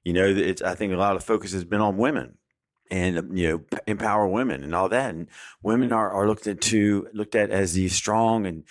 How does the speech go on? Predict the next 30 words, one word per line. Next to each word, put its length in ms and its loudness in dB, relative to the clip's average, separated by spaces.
and 120 -4
professional 680 0
and, 160 -2
uh, 100 -4
the, 280 -4
uh, 100 -2
successful. 880 0
And 140 -12
guys 320 0
are 80 2
like, 240 0
look, 420 -2
you 140 -2
know, 80 0
on 80 -4
T 160 -4
V 80 -2
shows, 260 2
especially 440 -2
like 100 -4
the, 260 0
the 140 -8
buffoons, 640 0
you 80 -2
know, 180 2
the 180 2
idiots, 460 0
you 60 0
know, 160 2
well, 160 -2